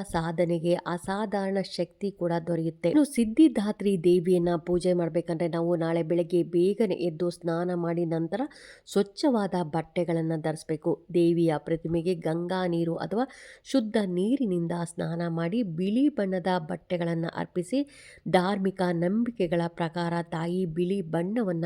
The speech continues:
ಇಷ್ಟಪಡ್ತಾಳೆ. ಸ್ನಾನದ ನಂತರ ತಾಯಿಗೆ ಬಿಳಿ ಹೂಗಳನ್ನ ಅರ್ಪಿಸ್ಬೇಕು. ದೇವಿಗೆ ರೋಲಿ ಕುಂಕುಮವನ್ನ ಹಚ್ಚಿ ಸಿದ್ಧಿದಾತ್ರಿಗೆ ಸಿಹಿ ತಿಂಡಿಗಳು, ಐದು ಬಗೆಯ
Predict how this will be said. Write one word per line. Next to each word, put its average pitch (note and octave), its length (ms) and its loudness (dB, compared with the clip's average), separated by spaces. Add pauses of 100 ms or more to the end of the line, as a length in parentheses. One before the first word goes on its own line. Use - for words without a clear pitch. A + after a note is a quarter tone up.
(120)
ಇಷ್ಟಪಡ್ತಾಳೆ. E3 880 -6 (420)
ಸ್ನಾನದ C4 540 4
ನಂತರ G3+ 400 0
ತಾಯಿಗೆ E3+ 500 2
ಬಿಳಿ E3 280 2
ಹೂಗಳನ್ನ F3 640 0 (140)
ಅರ್ಪಿಸ್ಬೇಕು. - 800 -4 (500)
ದೇವಿಗೆ E3+ 580 6
ರೋಲಿ F3 400 2
ಕುಂಕುಮವನ್ನ F3+ 760 0 (140)
ಹಚ್ಚಿ E3 420 -2 (360)
ಸಿದ್ಧಿದಾತ್ರಿಗೆ A3 920 4
ಸಿಹಿ F#3+ 340 -2
ತಿಂಡಿಗಳು, F#3+ 760 0
ಐದು A3+ 340 2
ಬಗೆಯ F#3 380 0